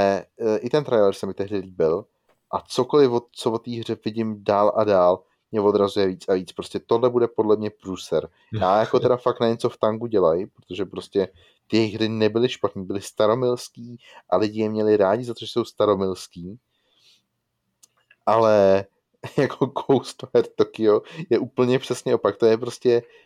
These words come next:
Speaker 1: to je, to je podle, v mých očích to je nějaká experimentální hra, která vypadá úplně divně a může dopadnout tak, že po ní neštěkne ani pes a všichni si ji budou akorát tak smát.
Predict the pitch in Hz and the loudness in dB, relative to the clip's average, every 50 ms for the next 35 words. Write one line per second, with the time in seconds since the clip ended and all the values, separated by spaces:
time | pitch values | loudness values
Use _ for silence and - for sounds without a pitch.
0 | _ _ _ _ - - _ - 127 117 117 117 113 - 127 127 123 - 135 131 | _ _ _ _ -20 -20 _ 0 2 4 4 4 2 2 2 0 2 2 2 2
1 | 135 - 131 120 117 123 143 151 151 - - 151 151 160 156 151 147 147 - 156 | 2 0 -2 -6 -6 -4 -4 -4 -4 -4 -10 -4 -2 0 0 0 -2 0 -2 -2
2 | - - 127 - - - - 135 131 131 131 135 131 147 135 127 135 147 151 135 | -2 -2 -4 -6 -10 -6 0 0 2 2 0 -2 0 2 2 2 2 0 -4 -8
3 | 120 107 101 98 - - - - - - - 120 107 110 110 - 127 123 123 - | -2 2 2 2 2 0 -8 -20 -20 -2 2 4 4 4 4 4 2 2 2 0
4 | 135 127 - - 135 135 139 135 123 110 107 104 104 107 135 131 110 107 107 107 | -2 -8 -2 0 0 0 0 -4 -6 -10 -16 -16 -6 -4 -4 -4 -4 -6 -8 -6
5 | 101 95 92 110 143 160 - _ _ _ _ _ _ _ _ _ _ _ _ _ | -4 -2 -2 -2 -2 -4 -6 _ _ _ _ _ _ _ _ _ _ _ _ _
6 | - 110 117 117 110 101 - 113 107 104 - 110 107 110 107 - - 104 110 107 | -2 -2 -2 -2 -6 -4 -2 0 0 2 2 2 2 2 0 0 0 -2 -2 -2
7 | - 107 104 - - 107 107 107 107 101 95 - - - - 107 101 98 104 101 | -4 -6 -6 -4 -2 -4 -2 -2 -4 -6 -8 -8 -12 -10 -6 -6 -4 -4 -6 -4
8 | - 101 98 98 - - 104 101 98 - - - 101 - - - 101 95 95 95 | 0 0 0 0 0 -2 -2 -2 -2 -4 -10 -14 -14 -16 -14 -12 -8 -4 -4 -4
9 | 92 101 98 95 - 101 - - - 90 | -2 -2 -4 -4 -4 -8 -12 -6 -6 -6